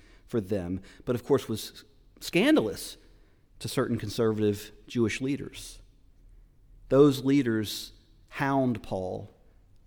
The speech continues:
throughout his ministry. They try to have him arrested. Eventually they succeed, and eventually the Romans put him to death. And yet Paul's main point here is that first and foremost, he's a prisoner not of the Romans,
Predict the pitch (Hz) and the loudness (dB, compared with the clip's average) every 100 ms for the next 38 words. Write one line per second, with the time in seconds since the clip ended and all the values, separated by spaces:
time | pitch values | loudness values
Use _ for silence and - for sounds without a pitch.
0 | - 127 120 123 120 113 117 117 110 - | -8 0 4 6 4 2 2 2 0 -2
1 | 113 110 101 - 131 135 123 123 117 117 | -2 0 -2 -2 0 2 2 2 -2 -2
2 | 110 107 120 120 - 107 110 127 - 117 | -2 0 0 0 -2 -2 0 -2 -2 -2
3 | 110 104 - - - 127 120 113 - - | 0 -2 -4 -10 -4 -2 0 -4 -10 -18
4 | - 175 196 240 190 156 147 147 143 - | -4 0 2 4 4 4 6 6 6 4
5 | 156 127 120 123 185 101 - - - - | 2 4 2 2 4 4 0 -10 -18 2
6 | 139 151 151 - 180 190 190 - 165 165 | 8 8 6 2 4 4 2 -4 2 4
7 | 185 175 - 165 156 98 - 101 95 95 | 4 2 0 2 2 2 -4 -4 -4 -6
8 | - - - - _ _ _ - - - | -10 -20 -20 -20 _ _ _ -20 -20 -20
9 | - 143 139 139 - 226 233 - 151 - | -10 0 2 2 -2 -4 -2 -2 -2 -4
10 | 226 226 131 110 - 127 113 - 127 113 | -2 0 0 0 -2 -4 -4 -2 0 2
11 | 117 117 139 185 165 113 95 92 82 71 | 2 2 2 0 -2 -2 -4 -6 -8 -10
12 | - - - | -10 -10 -12